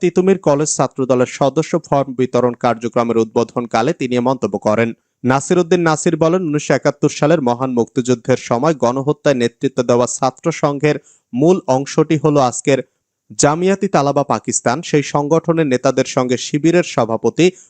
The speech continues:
গোপনে সাক্ষাৎ করেছেন। আসলে তারা এখনো তাদের প্রিয় অভিভাবককে ভুলতে পারেনি। জামিয়াতি তালাবা পাকিস্তানের নেতাদের সঙ্গে দেখা করে বাংলাদেশের শিক্ষার্থীদের সাথে শিবির চরমভাবে বিশ্বাসঘাতকতা করেছে।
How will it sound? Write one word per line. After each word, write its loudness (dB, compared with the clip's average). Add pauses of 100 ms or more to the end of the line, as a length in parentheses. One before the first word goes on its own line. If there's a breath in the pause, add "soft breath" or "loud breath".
(180)
গোপনে 0
সাক্ষাৎ -6
করেছেন। -2 (500)
আসলে 0
তারা 2
এখনো 2
তাদের 0 (100)
প্রিয় 4 (120)
অভিভাবককে 0
ভুলতে 0
পারেনি। 0 (380 soft breath)
জামিয়াতি 0
তালাবা 2 (100)
পাকিস্তানের 0
নেতাদের 0
সঙ্গে 0
দেখা -2
করে 2 (120)
বাংলাদেশের -4
শিক্ষার্থীদের -2
সাথে -2
শিবির -2
চরমভাবে 2 (400 soft breath)
বিশ্বাসঘাতকতা -2
করেছে। 0